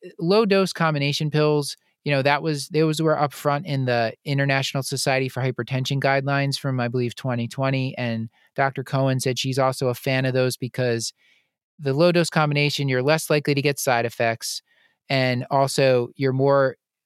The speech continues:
more, better chance that you will hit the mechanism of their hypertension if you give them agents that work by different mechanisms. So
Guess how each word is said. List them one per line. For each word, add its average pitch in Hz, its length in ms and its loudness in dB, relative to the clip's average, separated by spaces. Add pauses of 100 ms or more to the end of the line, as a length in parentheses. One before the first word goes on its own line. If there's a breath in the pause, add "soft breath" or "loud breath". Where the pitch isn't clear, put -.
(120)
more, 151 340 2
better 156 300 2
chance 143 500 0
that 139 160 0
you 135 180 -2
will 127 200 -2
hit 151 240 0
the - 80 -2
mechanism 127 560 -2
of 117 120 -2
their 117 120 -2
hypertension 123 680 -2
if 117 140 -4
you 117 80 -6
give 127 180 0
them 120 140 -2
agents 117 360 -4
that 113 160 -2
work 120 240 -4
by 113 140 0
different 113 360 -6
mechanisms. 104 580 -8
So 110 340 -6